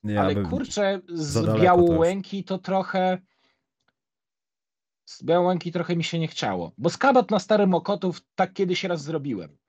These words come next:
Speaker 1: W ogóle jaki podcast o Warszawce, w Warszawce, jakieś ulice w ogóle. Teraz, a, nieważne. W kącik Polski, minusy, plusy, idźmy z tym, bo to jest piątek,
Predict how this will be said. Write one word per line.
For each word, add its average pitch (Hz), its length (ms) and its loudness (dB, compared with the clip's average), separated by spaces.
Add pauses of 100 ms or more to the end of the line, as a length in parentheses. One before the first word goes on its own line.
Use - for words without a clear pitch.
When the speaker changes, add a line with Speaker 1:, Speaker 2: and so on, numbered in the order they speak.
(380)
Speaker 1:
W - 20 -6
ogóle 113 200 0
jaki 143 180 -2
podcast 139 420 -2
o 123 40 0
Warszawce, 120 880 0
w 98 100 -10
Warszawce, 110 560 0
jakieś 107 280 -4
ulice 123 460 0
w 95 80 -4
ogóle. 107 380 -2 (840)
Teraz, 117 280 -6 (200)
a, 113 300 -2
nieważne. 95 540 -2 (640)
W 98 80 -14
kącik 160 340 -2
Polski, 175 400 -2 (100)
minusy, 156 420 0
plusy, 156 420 -2
idźmy 123 240 -4
z - 80 -10
tym, 104 180 -2
bo 110 80 -2
to 131 120 0
jest 120 200 -4
piątek, 139 440 -2